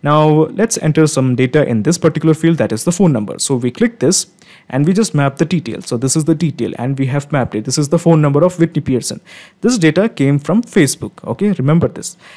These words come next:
Now we are going to compose a very simple message. Now, of course, you can compose it according to your discretion. It's totally up to you. So thanks.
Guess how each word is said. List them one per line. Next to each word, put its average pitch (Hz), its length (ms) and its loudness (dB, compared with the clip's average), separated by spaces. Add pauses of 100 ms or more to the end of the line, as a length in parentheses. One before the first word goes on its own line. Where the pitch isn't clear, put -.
(160)
Now 175 180 4
we 202 140 2
are 196 80 4
going 160 160 2
to 165 80 -2
compose 127 340 0
a 123 60 0
very 147 160 2
simple 131 300 0
message. 117 440 -2 (220)
Now, 135 240 0
of 139 160 -2
course, 165 160 4
you 143 60 4
can 135 140 0
compose 135 520 0
it 139 100 -2
according 120 340 -2
to - 80 -4
your 123 40 -2
discretion. 123 420 -6
It's - 160 -8
totally 139 300 -2
up 139 120 -6
to 120 60 -2
you. 160 200 -2 (420)
So 156 580 2 (160)
thanks. - 580 -6